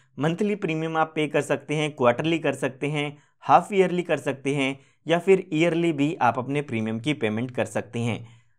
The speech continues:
यहाँ पर आपको एक बात ध्यान रखनी होगी, जो भी मंथली पेमेंट मोड है वो आप नैच से करा सकते हैं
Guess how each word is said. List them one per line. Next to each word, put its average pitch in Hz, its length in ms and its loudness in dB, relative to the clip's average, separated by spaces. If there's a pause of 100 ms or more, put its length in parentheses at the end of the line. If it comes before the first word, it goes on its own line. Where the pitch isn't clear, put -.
यहाँ 165 280 2
पर 247 80 6
आपको 214 260 4
एक 185 220 4
बात 170 180 2
ध्यान 131 300 0
रखनी 131 220 -2
होगी, 123 380 -2 (360)
जो 180 160 8
भी 214 120 2
मंथली 151 400 0
पेमेंट 135 380 -2
मोड 131 260 0
है 110 240 -2 (300)
वो 170 160 4
आप 208 200 6
नैच 131 360 -2
से 190 140 0
करा 147 280 4
सकते 135 320 -6
हैं 139 220 -2